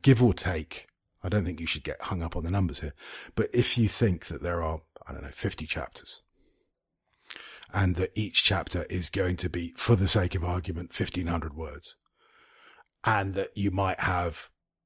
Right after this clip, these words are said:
two or three scenes in a chapter, you know that you are gonna have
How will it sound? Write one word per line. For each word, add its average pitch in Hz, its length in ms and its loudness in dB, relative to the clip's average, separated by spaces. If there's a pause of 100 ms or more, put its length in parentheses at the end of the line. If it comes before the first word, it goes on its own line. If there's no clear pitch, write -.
(200)
two 139 200 8
or 101 80 4
three 92 240 -2
scenes 87 320 -2
in 85 100 -2
a 82 60 -4
chapter, - 440 -2 (140)
you 117 180 6
know 113 500 8 (460)
that 110 120 4
you 104 200 8
are 101 80 6
gonna 92 160 2
have 85 360 0